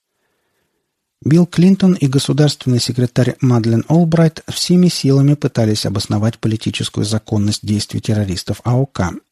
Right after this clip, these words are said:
Однако связи армии с международным терроризмом и организованной преступностью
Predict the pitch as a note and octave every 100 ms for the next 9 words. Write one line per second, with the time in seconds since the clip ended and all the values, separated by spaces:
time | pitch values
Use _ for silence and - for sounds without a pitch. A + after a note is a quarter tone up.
0 | _ _ - A2+ F3+ F#3 F3 - - C#3
1 | C3 B2+ - B2+ A2+ G2+ F#2 - A2+ G#2+
2 | A2 A2+ A#2+ A2+ A2+ A#2+ A#2 A2+ D3 D3
3 | C#3 - C3+ B2+ A#2+ B2 A2 A2 F#2+ G2+
4 | - - - D#3 D3+ C#3+ - C#3